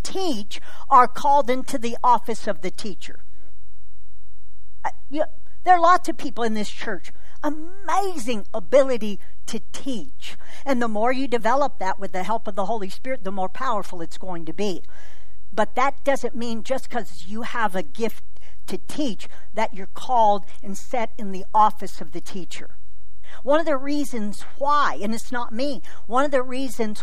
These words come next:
why, now, and it is me in the sense that I yield, but it, it, I, it's only who I'm yielding to, and it's because I'm set in this office of teacher. And here's the difference. People may have an ability to teach,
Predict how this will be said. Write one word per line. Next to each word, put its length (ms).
why, 420
now, 200
and 140
it 100
is 320
me 420
in 120
the 100
sense 360
that 220
I 140
yield, 840
but 340
it, 220
it, 120
I, 160
it's 160
only 240
who 160
I'm 200
yielding 500
to, 420
and 120
it's 220
because 440
I'm 140
set 300
in 120
this 260
office 400
of 140
teacher. 320
And 120
here's 240
the 120
difference. 420
People 400
may 140
have 280
an 120
ability 520
to 100
teach, 480